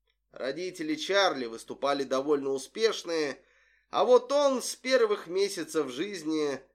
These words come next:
начал демонстрировать озлобленное отношение к людям. То уборщице руку сломает, то на грузчиков нападет. Все закончилось тогда, когда вырвавшаяся из клетки горилла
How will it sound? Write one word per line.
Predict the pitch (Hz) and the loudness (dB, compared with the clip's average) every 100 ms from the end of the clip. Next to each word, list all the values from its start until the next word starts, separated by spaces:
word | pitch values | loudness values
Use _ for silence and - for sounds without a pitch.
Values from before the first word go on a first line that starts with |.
| _ | _
начал | - 143 196 165 151 | -10 -6 -4 -2 -4
демонстрировать | 131 147 139 - 151 165 165 151 147 139 | -2 -2 -4 -6 -6 -4 -2 0 0 0
озлобленное | 120 120 165 147 143 139 135 | -2 -2 -6 -4 -6 -4 -4
отношение | 127 123 - 131 143 143 | -6 -10 -8 -6 -6 -6
к | 131 127 | -8 -8
людям. | 156 165 107 78 - _ _ _ _ | -8 -8 -14 -16 -20 _ _ _ _
То | - 240 170 | 4 6 6
уборщице | 131 135 226 214 - 160 - 160 | 0 0 2 2 0 -6 0 0
руку | 165 190 160 | 0 -4 -4
сломает, | 156 156 156 160 156 147 135 131 - | -4 0 0 2 0 0 0 -4 -4
то | 147 147 135 - _ | -2 -2 -2 -8 _
на | 107 117 | -14 -12
грузчиков | 110 156 208 - 156 156 143 | -8 -6 -6 -8 -8 -8 -6
нападет. | 139 135 139 127 135 123 - _ _ _ _ _ _ | -4 -2 -2 -2 -4 -4 -6 _ _ _ _ _ _
Все | - - 220 | -10 -2 0
закончилось | 175 170 - 220 202 170 156 131 - | 2 0 2 2 4 2 0 0 0
тогда, | 135 123 127 180 180 135 - _ _ - | -2 -2 0 2 2 0 -6 _ _ -10
когда | 139 165 240 233 | -8 -2 0 2
вырвавшаяся | 220 226 208 165 - 165 156 165 | 0 0 -2 -2 -4 -4 -4 -4
из | 160 156 | -6 -6
клетки | 151 180 180 160 | -4 -4 -2 -4
горилла | 131 139 165 220 196 175 160 - | -2 0 0 0 2 4 2 -4